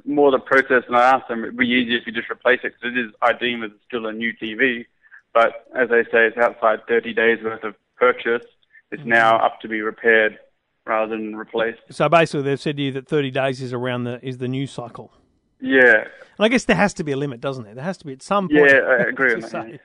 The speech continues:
Speaker 2: Well, look, um, I've got your details. Well, I'm gonna, I'm gonna ask the Department of Fair Trading in New South Wales um, and I'm also gonna throw it up to Sony. Um, so stay there. I'll get all you, all, a few extra details, and, um, we'll see if we can, at the very least,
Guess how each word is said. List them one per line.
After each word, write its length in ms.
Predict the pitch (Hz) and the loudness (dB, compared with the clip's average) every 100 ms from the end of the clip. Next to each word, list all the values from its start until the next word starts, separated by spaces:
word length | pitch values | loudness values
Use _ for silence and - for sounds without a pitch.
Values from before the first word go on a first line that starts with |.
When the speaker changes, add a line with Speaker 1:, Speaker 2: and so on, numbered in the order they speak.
| _ _ _ _ _ | _ _ _ _ _
Speaker 2:
Well, 120 | 214 254 | 2 4
look, 240 | 226 - | 4 4
um, 480 | 196 208 208 202 208 190 | 4 6 4 2 -4 -2
I've 140 | 202 | 0
got 160 | 269 233 | 2 2
your 80 | |
details. 480 | 185 175 - 175 208 | 2 2 2 0 0
Well, 160 | 202 208 | -2 -2
I'm 120 | 226 | 0
gonna, 280 | 254 233 214 190 | 2 0 0 -2
I'm 60 | |
gonna 100 | 220 | -4
ask 280 | 202 202 180 | -2 -2 -4
the 60 | 196 | -8
Department 360 | 165 185 185 156 | -4 -2 -2 -2
of 40 | |
Fair 140 | 160 | -2
Trading 440 | 143 156 165 254 311 _ - | 0 2 2 0 -6 _ -8
in 120 | 160 | -6
New 100 | 160 | -6
South 260 | - 139 | -4 -4
Wales 460 | 143 190 285 302 - _ _ _ _ - | 2 4 4 2 -6 _ _ _ _ -4
um, 480 | 165 160 160 156 160 | 2 4 4 2 0
and 100 | 170 | -2
I'm 80 | |
also 260 | 190 185 190 | -2 -2 -2
gonna 160 | 170 156 | -2 -2
throw 200 | 170 160 | 2 2
it 60 | |
up 100 | 147 | 2
to 80 | - | -4
Sony. 600 | - 170 156 143 208 - | -2 0 2 0 -2 -4
Um, 800 | 147 147 147 143 139 135 135 131 _ _ | -2 0 0 0 -2 -2 -6 -10 _ _
so 600 | - 170 151 147 139 135 - _ _ _ _ _ - | -6 2 4 6 4 2 -4 _ _ _ _ _ -20
stay 280 | - 214 214 | -2 2 6
there. 180 | 165 175 | 6 4
I'll 100 | 165 | 2
get 120 | 190 | 2
all 100 | 202 | 2
you, 180 | 180 175 | 2 0
all, 260 | 180 180 - | 0 -2 0
a 220 | 165 147 | 0 0
few 160 | - 175 | 0 2
extra 240 | 170 - | 2 -2
details, 580 | 143 131 123 139 202 196 | -2 -2 -2 -2 -2 -2
and, 300 | 156 147 143 | -6 -4 0
um, 220 | 143 139 143 | 0 0 -4
we'll 60 | |
see 180 | 139 180 | -6 -4
if 80 | 139 | -4
we 80 | 147 | -4
can, 240 | 147 131 | -6 -6
at 160 | 135 143 | -8 -6
the 80 | 151 | -2
very 380 | 156 254 285 262 | 4 6 8 6
least, 500 | 196 120 - - | 4 2 -6 -16